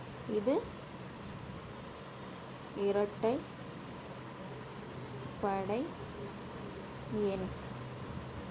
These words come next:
அப்போ therefore இடைநிலை அளவு is equal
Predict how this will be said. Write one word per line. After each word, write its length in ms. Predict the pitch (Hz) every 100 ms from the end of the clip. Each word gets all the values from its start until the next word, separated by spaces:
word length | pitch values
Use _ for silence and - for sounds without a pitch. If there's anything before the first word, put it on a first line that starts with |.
| - - - - - - 208
அப்போ 180 | 185 226 302 247
therefore 500 | 202 202 196 - 254 359 - - - - - - - - - - - - - - - 208
இடைநிலை 1200 | 202 220 247 320 320 - - - 214 214 214 240 311 - - - - - - - - - - - - - 220 208
அளவு 380 | 208 214 214 311 - - - - - - - - - - - - 226
is 100 | 208 220
equal 320 | - 214